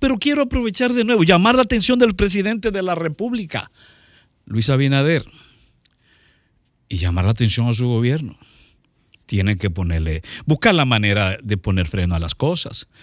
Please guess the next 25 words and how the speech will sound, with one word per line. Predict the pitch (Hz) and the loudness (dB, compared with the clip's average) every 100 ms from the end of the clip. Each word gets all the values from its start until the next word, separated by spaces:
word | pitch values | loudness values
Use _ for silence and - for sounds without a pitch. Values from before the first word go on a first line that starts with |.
| - _ | -20 _
porque | 135 131 143 | -8 0 2
no | 143 170 170 | 4 4 4
es, | 160 156 | 4 2
usted | 123 143 | 0 2
podrá | 139 151 160 | 2 4 4
decir | 151 170 | 4 2
que | 156 | 2
se | 131 | 0
está | 131 123 | 0 0
haciendo, | 104 147 139 - | 0 0 -2 0
pero | 95 | 0
el | 95 | 0
asunto | 90 92 98 | -4 -4 -4
es | 180 | -2
que | 190 | -2
no | 127 | -2
hay | 92 | -2
resultados. | 101 92 87 180 226 165 - - _ _ - - | -2 -6 -4 0 0 0 -6 -16 _ _ -20 0
No | 127 165 196 185 185 | 4 8 8 8 6
hay | 220 | 4
resultado | 180 - 123 135 139 | 2 -2 -2 0 0
en | 131 | 0
cosas | 143 139 151 | -2 -2 -2
fundamentales | 156 147 151 147 123 143 170 | -2 0 0 -2 0 0 -2
para | - 143 143 | -4 -4 -4